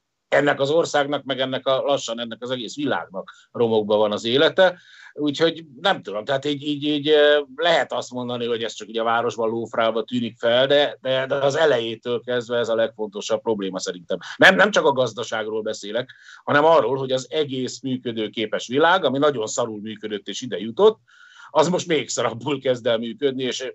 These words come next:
tulajdonképpen lassan megszokjuk ezt a szar működést, és természetesnek vesszük. Igen, persze, ha kiírják vidéken egy kocsmára, hogy eladó, az nem csak, hogy nem lesz már, nem fog kinyitni még egyszer, azt még eladni sem nagyon tudják most már, mert ki a franc fog kocsmákat venni.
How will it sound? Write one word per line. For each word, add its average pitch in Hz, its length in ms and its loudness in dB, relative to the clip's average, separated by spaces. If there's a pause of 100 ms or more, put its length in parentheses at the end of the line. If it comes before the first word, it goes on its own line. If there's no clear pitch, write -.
tulajdonképpen 135 520 4
lassan 120 300 -2
megszokjuk 101 580 -4
ezt 98 160 -6
a 101 40 -10
szar 98 240 -4
működést, 101 560 -4
és 110 100 -4
természetesnek 101 760 0
vesszük. 90 400 -4 (300)
Igen, 139 320 6
persze, 127 280 4
ha 117 60 0
kiírják 113 440 0
vidéken 135 420 -4
egy 98 120 -6
kocsmára, 131 400 0
hogy 101 120 -2
eladó, 139 480 2 (220)
az 135 120 -2
nem 220 160 2
csak, 147 160 0
hogy 135 140 -4
nem 135 160 -6
lesz 127 180 -4
már, 131 240 -2 (440)
nem 180 140 4
fog 175 160 -2
kinyitni 147 380 -4
még 139 200 2
egyszer, 143 480 0
azt 123 160 -8
még 147 140 -2
eladni 123 320 0
sem 107 160 -8
nagyon 104 300 -4
tudják 101 360 -4
most 95 220 -10
már, 104 120 -2
mert 113 140 -4
ki 151 100 2
a 131 80 6
franc 131 280 0
fog - 160 -4
kocsmákat 104 560 -2
venni. 85 320 -6